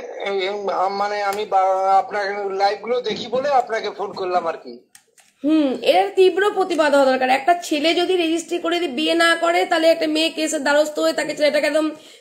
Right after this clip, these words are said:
Speaker 2: জেলের ঘানি টানানোর চেষ্টা করে এবং টানায়ও। তাহলে
Speaker 1: হ্যাঁ।
Speaker 2: আজকে একটা মেয়ে যে অন্যায়টা করলো, এত সহজে যদি ডিভোর্সটা দিয়ে দেওয়া হয়, সম্পূর্ণ আপনাদের ব্যক্তিগত মতামত, আমি just আমার, উম, ওপিনিয়নটা আপনাদেরকে দিচ্ছি।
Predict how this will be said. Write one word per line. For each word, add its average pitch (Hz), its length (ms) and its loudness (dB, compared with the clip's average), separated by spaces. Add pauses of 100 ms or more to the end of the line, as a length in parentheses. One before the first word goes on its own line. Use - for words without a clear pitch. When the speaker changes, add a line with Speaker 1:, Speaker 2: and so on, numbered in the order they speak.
Speaker 2:
জেলের 302 300 2
ঘানি 294 200 4
টানানোর 285 380 2
চেষ্টা 254 300 0
করে 190 260 -4 (680)
এবং 370 240 6
টানায়ও। 311 560 4 (360)
তাহলে 269 160 2
Speaker 1:
হ্যাঁ। 262 200 2
Speaker 2:
আজকে 311 160 0
একটা 339 260 2
মেয়ে 320 520 2
যে 381 140 4
অন্যায়টা 349 500 4
করলো, 330 420 4
এত 294 220 0
সহজে 302 480 2
যদি 330 120 -2
ডিভোর্সটা 302 460 -2
দিয়ে 311 220 -2
দেওয়া 320 280 0
হয়, 262 380 2 (520)
সম্পূর্ণ 277 440 2
আপনাদের 330 400 4
ব্যক্তিগত 330 440 0
মতামত, 339 560 4
আমি 269 280 2
just 349 260 0
আমার, 320 260 4
উম, 240 360 -4 (480)
ওপিনিয়নটা 349 600 4
আপনাদেরকে 339 400 0
দিচ্ছি। - 600 0